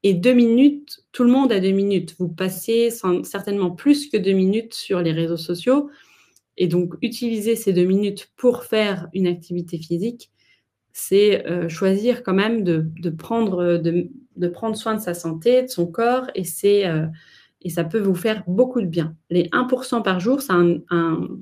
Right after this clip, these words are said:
ça aura un effet exponentiel sur votre, euh, sur votre bien-être. Et donc, cumuler ces un pour cent, ça a un impact et ça compte.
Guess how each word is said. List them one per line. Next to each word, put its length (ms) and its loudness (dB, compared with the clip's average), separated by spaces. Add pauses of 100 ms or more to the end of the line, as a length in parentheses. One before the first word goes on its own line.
(160)
ça 160 0
aura 100 4
un 120 6
effet 480 2 (340)
exponentiel 760 4
sur 240 0
votre, 320 0
euh, 300 4
sur 240 -2
votre 180 2
bien-être. 540 0 (400)
Et 60 -4
donc, 300 2 (560)
cumuler 560 6 (200)
ces 260 -6
un 140 -2
pour 220 -6
cent, 200 -6
ça 200 -4
a 160 -4
un 240 0
impact 420 -6
et 100 -4
ça 180 -6
compte. 460 -12